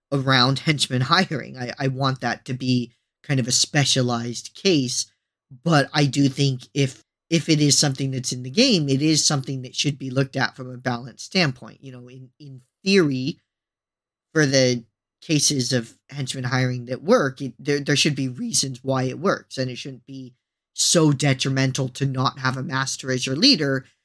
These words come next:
that you basically can't ever really do it, right? For, you know, for myself, I kind of suspect that a lot of the balance issues we see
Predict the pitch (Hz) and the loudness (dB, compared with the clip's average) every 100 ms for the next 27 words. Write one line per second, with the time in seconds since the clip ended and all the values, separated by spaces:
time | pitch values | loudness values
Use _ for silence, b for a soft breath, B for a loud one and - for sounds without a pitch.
0 | _ 160 - 156 151 139 - 131 135 120 | _ 0 2 4 4 4 2 0 -2 0
1 | 147 127 - 131 123 120 123 127 127 170 | -2 -2 0 0 0 -2 -4 -6 2 2
2 | 139 - - 135 123 127 - _ _ _ | 2 -2 -12 -8 -6 -8 -14 _ _ _
3 | _ _ _ _ _ _ _ _ _ - | _ _ _ _ _ _ _ _ _ 2
4 | 208 214 220 226 226 220 - - _ _ | 6 6 8 8 6 4 2 -8 _ _
5 | _ _ _ _ - 285 247 277 254 - | _ _ _ _ -8 -2 0 2 4 4
6 | - 349 285 247 - - 226 254 - - | 4 4 4 2 -8 0 2 2 -2 -6
7 | 294 330 285 - 226 - - - - - | -6 -4 -4 -2 2 2 2 0 -2 0
8 | 170 143 - - _ _ _ _ _ 135 | 0 0 -6 -20 _ _ _ _ _ 0
9 | 180 180 170 - 156 147 160 165 143 139 | 6 6 4 2 2 4 4 2 0 -2
10 | 131 135 143 156 139 - 147 - 139 135 | 0 0 2 0 -2 -2 2 2 2 0
11 | 131 120 147 123 - - 180 185 147 135 | -2 -6 -10 -2 0 0 2 4 4 4
12 | 139 | 0